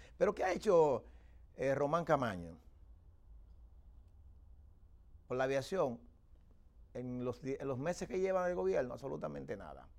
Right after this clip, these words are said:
Pero hay algo importante que tiene que ver, ¿usted sabe con qué? O con el presupuesto. Tanto el Instituto Dominicano de Aviación Civil como las otras instituciones, el Departamento Aeroportuario,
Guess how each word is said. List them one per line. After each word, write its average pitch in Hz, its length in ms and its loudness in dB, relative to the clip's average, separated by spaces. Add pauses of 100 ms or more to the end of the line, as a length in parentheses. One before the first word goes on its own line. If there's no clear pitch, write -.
(360)
Pero 113 140 -2
hay 117 120 2
algo 127 200 2
importante 123 600 -4
que 110 100 -6
tiene 110 180 -8
que 113 120 -4
ver, 113 280 -2 (260)
¿usted - 140 -16
sabe 160 200 -2
con 170 120 -6
qué? 143 200 -8 (760)
O 120 200 2
con 123 140 -6
el 113 80 -4
presupuesto. 113 760 0 (760)
Tanto 233 320 6
el 208 60 0
Instituto 175 340 0
Dominicano 170 400 4
de 160 80 8
Aviación 147 380 2
Civil 110 460 -4 (420)
como 127 160 -2
las 127 140 0
otras 170 200 0
instituciones, 117 720 -2 (880)
el 113 120 -6
Departamento 120 520 0
Aeroportuario, 160 880 6